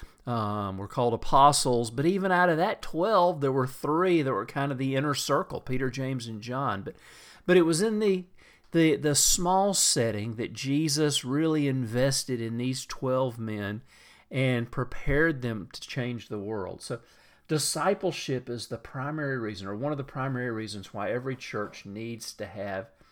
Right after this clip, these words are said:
small groups. Now listen, every church does it differently. I get that. Some churches have more of a formal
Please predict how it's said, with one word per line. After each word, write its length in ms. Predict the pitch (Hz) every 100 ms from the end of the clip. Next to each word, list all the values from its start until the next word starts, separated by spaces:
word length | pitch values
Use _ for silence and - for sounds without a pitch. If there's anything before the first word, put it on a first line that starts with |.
| - _ _
small 360 | - - 123 123
groups. 180 | 104 165
Now 80 | 208
listen, 300 | 277 - -
every 240 | 226 330
church 420 | - 196 196 -
does 280 | 127 160 180
it 120 | 165
differently. 520 | 131 107 - - 127 143
I 100 | 175
get 300 | 131 143 -
that. 340 | 92 127 - - - _
Some 260 | - 196 220
churches 480 | 214 202 202 190
have 220 | 175 170 156
more 220 | 165 170
of 80 | 156
a 100 | 151
formal 720 | - 147 156 160 156 151